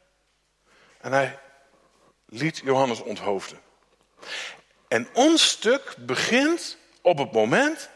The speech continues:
dat de discipelen van Johannes de Doper bij Jezus dit verdrietige nieuws komen brengen.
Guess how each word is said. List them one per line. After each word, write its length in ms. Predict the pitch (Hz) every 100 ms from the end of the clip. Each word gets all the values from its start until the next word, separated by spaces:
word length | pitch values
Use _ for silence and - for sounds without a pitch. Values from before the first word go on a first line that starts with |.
| - - - -
dat 220 | - 147
de 100 | 127
discipelen 500 | 110 131 240 226 147
van 200 | - 104
Johannes 680 | 90 80 73 113 160 294 -
de 140 | 175
Doper 520 | 160 95 107 - 214 220 - - -
bij 320 | 113 131 120
Jezus 880 | 113 139 208 240 - 254 254 - - - _
dit 300 | 117 185 214
verdrietige 580 | - 127 196 220 - 123
nieuws 420 | 135 151 175 -
komen 480 | 143 135 131 127 143 _ _ _ _
brengen. 460 | 92 104 98 82